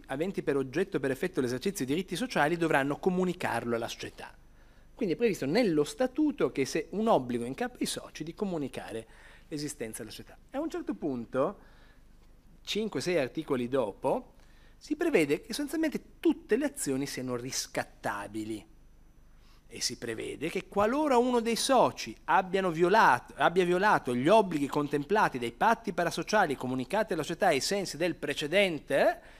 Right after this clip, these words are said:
gli altri soci, indipendentemente dal fatto che siano aderenti o meno al patto parasociale, potranno, nella specie erano ovviamente tutti aderenti al patto parasociale, erano quattro soci,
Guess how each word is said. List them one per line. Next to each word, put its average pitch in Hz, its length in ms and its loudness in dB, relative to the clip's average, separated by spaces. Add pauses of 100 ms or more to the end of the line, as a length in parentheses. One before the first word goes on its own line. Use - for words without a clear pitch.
gli 220 200 -2
altri 233 640 8
soci, 190 680 2
indipendentemente 330 1000 -8
dal 349 100 -4
fatto 294 160 -6
che 185 60 -4
siano 190 160 -4
aderenti 170 420 -2
o 151 40 -4
meno 160 160 -6
al 139 40 -8
patto 156 280 -8
parasociale, 147 680 -4 (840)
potranno, 208 500 0
nella 120 160 -8
specie - 240 -6
erano 117 160 -8
ovviamente 127 400 -8
tutti 135 240 -10
aderenti 117 320 -8
al 117 60 -16
patto 120 180 -16
parasociale, 135 460 -8
erano 113 160 -12
quattro 127 260 -14
soci, 180 260 -12